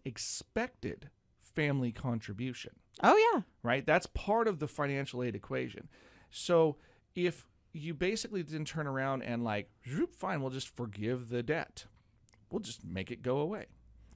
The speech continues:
Speaker 1: Okay. First of all, who owns the debt?
Speaker 2: The
Speaker 1: Okay.
Speaker 2: banks do.
Speaker 1: Well, banks or the government.
Speaker 2: Or the
Speaker 1: And so
Speaker 2: government.
Speaker 1: if the government, the government's just, like, basically saying, "We'll just let the taxpayer have more of it."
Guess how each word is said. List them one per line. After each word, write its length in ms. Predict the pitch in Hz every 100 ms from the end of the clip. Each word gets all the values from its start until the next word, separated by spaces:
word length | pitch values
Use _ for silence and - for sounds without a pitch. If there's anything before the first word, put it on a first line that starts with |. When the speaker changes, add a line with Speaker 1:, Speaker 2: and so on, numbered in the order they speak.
| -
Speaker 1:
Okay. 120 | 120 - -
First 300 | - 311 -
of 80 | 147
all, 160 | 107 107
who 300 | 170 185 151
owns 260 | 135 123
the 100 | 107
debt? 380 | 113 151 - - - _ _ - - _ _ -
Speaker 2:
The 60 | 233
Speaker 1:
Okay. 160 | 330
Speaker 2:
banks 260 | 381 - -
do. 460 | 160 113 - 185 190
Speaker 1:
Well, 240 | 160 170
banks 480 | 151 160 170 196 -
or 160 | -
the 80 | 135
government. 540 | 117 110 92 90 117 -
Speaker 2:
Or 100 | 262
the 60 | 254
Speaker 1:
And 160 | 180 165
so 80 |
Speaker 2:
government. 340 | 165 - 135 143 - - -
Speaker 1:
if 160 | 147
the 80 | 143
government, 480 | 123 156 175 160 139
the 100 | 147
government's 400 | 135 170 175 151
just, 180 | 147 -
like, 220 | 131 -
basically 400 | 151 151 143 131
saying, 280 | - 131 139
"We'll 80 | 202
just 240 | 220 -
let 100 | 202
the 80 | 202
taxpayer 560 | - 202 - - 120 98
have 260 | 101 82
more 240 | 98 80 73
of 80 |
it." 140 | 71